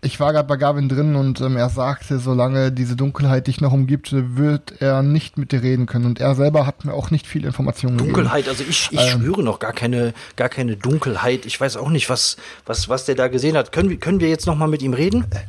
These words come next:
Speaker 1: Die Wachen sind, also aktuell nicht, die Wachen sind unterwegs, die werden uns aus der Stadt befreien. Deswegen ist mein Plan, dass wir jetzt erstmal die Stadt verlassen. Wir werden ein kleines Lager direkt vor den Stadt,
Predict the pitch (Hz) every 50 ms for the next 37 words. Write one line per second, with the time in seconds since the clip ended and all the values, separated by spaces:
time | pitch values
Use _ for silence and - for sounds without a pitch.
0 | - - - - - - - _ _ _ - 160 139 131 170 175 - 202 170 139
1 | 160 180 170 - - - - 131 135 135 135 135 - - 95 - 127 156 - -
2 | - 156 147 135 135 143 135 - - 113 131 139 - 165 143 143 151 165 156 147
3 | 135 131 143 151 - - - 123 120 120 123 127 127 123 131 - - 127 - -
4 | 139 135 - - - - - 127 127 131 131 123 98 131 139 139 135 135 135 139
5 | 120 - - 139 131 - - 143 131 139 139 135 - - 135 127 123 123 127 -
6 | - 135 - - 139 131 117 - - 143 - - 139 131 139 151 - 170 160 160
7 | 185 - - 131 127 120 127 123 123 131 127 120 123 123 - 135 127 135 135 123
8 | - 131 131 127 135 139 139 127 131 127 135 - - - - 143 139 131 131 -
9 | - 127 -